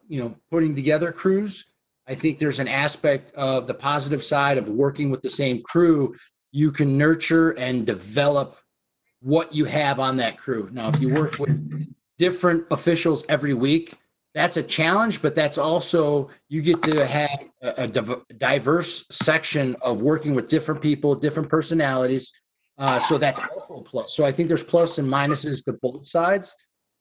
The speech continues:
Um, I've only been privy in my local association that we work with crews, and the positive side of that is, is you can have somebody up and coming and work with them, mold them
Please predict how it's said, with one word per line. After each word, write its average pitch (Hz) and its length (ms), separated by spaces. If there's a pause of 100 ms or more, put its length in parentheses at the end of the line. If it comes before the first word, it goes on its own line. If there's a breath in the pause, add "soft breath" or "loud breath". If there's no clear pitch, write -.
(140)
Um, 127 480 (400)
I've 165 320
only 170 220
been 160 180
privy 156 500 (360)
in 135 100
my 135 140 (100)
local - 280
association 131 760
that 123 120
we 156 160
work 143 280
with 131 200
crews, 147 640 (460)
and 143 400
the 139 80
positive 147 560
side 120 320
of 120 100
that 117 240
is, 117 200
is 110 160
you 180 80
can 175 160
have 143 260
somebody 131 640 (460)
up 165 180
and 160 140
coming 120 500
and 131 280
work 165 240
with 147 160
them, 104 340
mold 147 600
them 107 360